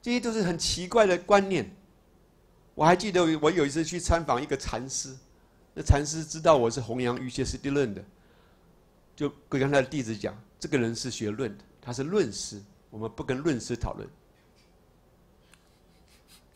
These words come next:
居然有这种歧视，我也就记到现在。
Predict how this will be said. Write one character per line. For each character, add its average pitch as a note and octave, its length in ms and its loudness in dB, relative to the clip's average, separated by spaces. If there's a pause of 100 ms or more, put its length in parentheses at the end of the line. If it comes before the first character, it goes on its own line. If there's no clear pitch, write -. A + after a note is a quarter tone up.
(800)
居 F#3 100 -12
然 F3+ 100 2
有 B2 120 0
这 D#3 140 0
种 G#2 160 -8
歧 B2 300 -10
视， C3 300 -6 (840)
我 A2 340 -4
也 A#2 120 -2
就 B2+ 140 -10 (140)
记 D3+ 160 -14
到 B2+ 160 -4
现 B2+ 220 -10
在。 A#2+ 220 -10